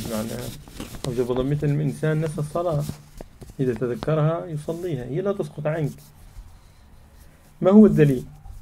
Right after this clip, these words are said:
حديث ابن عباس رضي الله عنهما: "فرض رسول الله صلى الله عليه وسلم"، الحديث الذي سمعتم: "ومن أداها قبل الصلاة فهي زكاة، ومن أداها بعد الصلاة فهي صدقة من الصدقات".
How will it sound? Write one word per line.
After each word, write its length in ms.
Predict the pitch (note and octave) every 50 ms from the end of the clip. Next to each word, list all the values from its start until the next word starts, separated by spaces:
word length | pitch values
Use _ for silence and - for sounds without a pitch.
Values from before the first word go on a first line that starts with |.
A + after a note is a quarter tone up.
| - - - - - -
حديث 280 | - - D#3 F#3 E3+
ابن 140 | E3 D#3+ E3
عباس 320 | D3+ D3+ D3+ F3 F3 D3+ D3+
رضي 200 | D3 C#3+ C3+ C#3
الله 220 | C3 C#3 C#3 C3
عنهما: 260 | C3+ D#3 D#3+ D#3 C#3+
"فرض 300 | C#3+ - D#3 D3+ C#3+ B2+
رسول 0 |
الله 140 | B2+ B2 A2+
صلى 160 | G#2+ - D3
الله 20 | C3+
عليه 80 | C3+
وسلم"، 280 | A#2 A2 - C#3 C#3 C#3+
الحديث 380 | B2+ G#2+ - C#3 C#3 D3 D3
الذي 220 | C3+ B2+ A#2+ A2+ A2+
سمعتم: 500 | G#2+ - B2 C3+ D3 D3 D3 - D#3 D#3 - - - - - - - - - - - - - - - - - -
"ومن 220 | C#3+ C#3+ D3+ D#3
أداها 360 | - E3 D3+ D3 F#3 F#3 E3+
قبل 240 | D#3+ D3 E3 D#3 D3+
الصلاة 480 | C#3+ C#3+ - - C#3+ C#3+ D3+ D3 - - - - - - -
فهي 220 | - D3 C3+ C3 A2+
زكاة، 300 | A#2 A#2 G#2+ - C#3+ C#3+
ومن 240 | C3+ B2+ B2+ C3 C#3
أداها 320 | D3 C#3+ B2 D3 C3+ B2+
بعد 180 | B2 B2 A#2 A#2+
الصلاة 340 | A#2 G#2+ - - C3+ C3+
فهي 400 | A#2+ A2+ - D3+ D3+ C#3+ C3 A#2+
صدقة 480 | A2+ A2 - C#3+ C#3 C3+ - - C3+ C#3
من 140 | C3 A#2+ A#2
الصدقات". 580 | A2 G#2+ - A#2 G#2+ G#2 G2+ - - A2 G2+